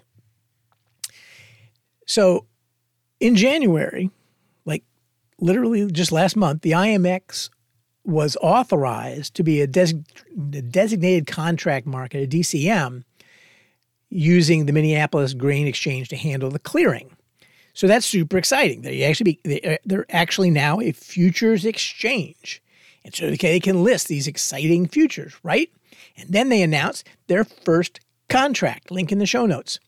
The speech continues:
<clears throat> I M X Morningstar U S Healthcare Index Futures.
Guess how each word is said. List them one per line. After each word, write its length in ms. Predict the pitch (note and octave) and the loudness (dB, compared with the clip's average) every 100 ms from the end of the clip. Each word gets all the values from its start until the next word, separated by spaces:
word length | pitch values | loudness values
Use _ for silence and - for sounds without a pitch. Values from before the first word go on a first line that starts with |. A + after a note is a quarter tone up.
| _ | _
<clears throat> 180 | _ - | _ -6
I 380 | B3 F3+ B2+ F#2+ _ _ _ _ - - - - _ _ _ _ _ | 2 2 2 -4 _ _ _ _ -20 -20 -20 -20 _ _ _ _ _
M 360 | G#3+ C#4 C#4 A#3 | 0 4 6 6
X 400 | A3+ A#3+ - - | 4 2 0 0
Morningstar 1080 | F3+ F#3+ A3 G#3 F3 - G#3 F#3+ F#3 E3+ D3 - - - | 4 6 6 4 2 2 4 6 6 4 0 -12 -20 -14
U 280 | E3 E3 F#3 | -2 4 6
S 420 | F3 D#3+ - - - | 4 2 -4 -10 -12
Healthcare 840 | - E3+ D3+ - D3 C3+ C3 B2 - - - _ _ _ E3+ | -4 -2 -2 -2 -2 -2 -2 -6 -10 -20 -20 _ _ _ -2
Index 560 | D3 C#3 C#3 - - | -2 -2 -6 -8 -10
Futures. 640 | - E3+ C3 - - - | -10 -12 -10 -12 -12 -14